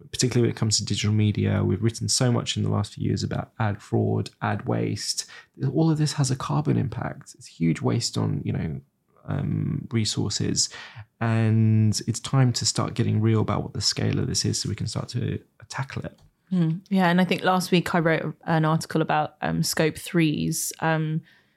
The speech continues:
Speaker 2: now quarterly, um, uh, emissions report that they're doing f-, about digital advertising. Uh, so it's only the second report that they've done.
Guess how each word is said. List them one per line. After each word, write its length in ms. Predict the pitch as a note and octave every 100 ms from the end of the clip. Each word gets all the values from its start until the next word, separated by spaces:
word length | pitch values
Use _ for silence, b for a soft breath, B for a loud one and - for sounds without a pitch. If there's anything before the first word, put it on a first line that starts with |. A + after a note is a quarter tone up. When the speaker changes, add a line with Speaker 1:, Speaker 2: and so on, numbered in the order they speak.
| b
Speaker 2:
now 400 | F#3 F3+ E3 E3
quarterly, 800 | D#3+ - E3+ - D3 D3 D3 D#3 b b b b
um, 480 | D#3+ D3 C#3+ D3 D3 - - _ -
uh, 280 | D#3+ C3+ -
emissions 480 | E3+ F#3+ B3+ G#3 G3
report 280 | D3+ - -
that 100 | -
they're 140 | D#3
doing 300 | E3 D#3+ D3+
f-, 120 | D#3+ -
about 480 | E3+ D#3+ D3+ - -
digital 500 | E3+ D#3 - D3 D3
advertising. 840 | D3 D3+ - - D#3 - - F3 - B B B
Uh, 60 |
so 100 | D#3+
it's 100 | F#3
only 160 | E3+ E3
the 80 | D3+
second 300 | - F3 E3+
report 300 | D3+ - D3
that 100 | -
they've 160 | C3+
done. 400 | - - B2+ C#3